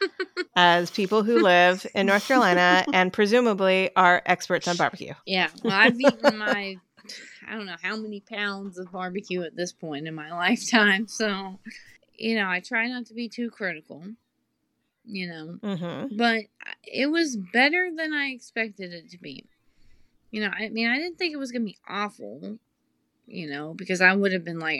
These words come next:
Speaker 1: "I'm not going there," <laughs> you know?
Speaker 2: Mm-hmm.
Speaker 1: But, um, I mean, it was better than I, like I said, it was better than I expected.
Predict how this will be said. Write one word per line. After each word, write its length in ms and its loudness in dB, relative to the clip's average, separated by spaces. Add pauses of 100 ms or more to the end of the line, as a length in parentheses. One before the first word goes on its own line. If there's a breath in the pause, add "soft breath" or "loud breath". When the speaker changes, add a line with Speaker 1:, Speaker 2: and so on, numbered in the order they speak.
Speaker 1:
"I'm 160 0
not 220 -6
going 260 -12
there," 400 -8 (160)
<laughs> 180 -20
you 140 0
know? 160 0 (960 loud breath)
Speaker 2:
Mm-hmm. 200 -4
Speaker 1:
But, 220 0
um, 600 -8 (220)
I 60 -16
mean, 220 -8
it 160 -6
was 160 -4
better 340 -2
than 160 -8
I, 220 -8
like 200 -8
I 40 -8
said, 180 -6
it 80 -8
was 120 -10
better 340 -4
than 160 -6
I 80 -6
expected. 720 -10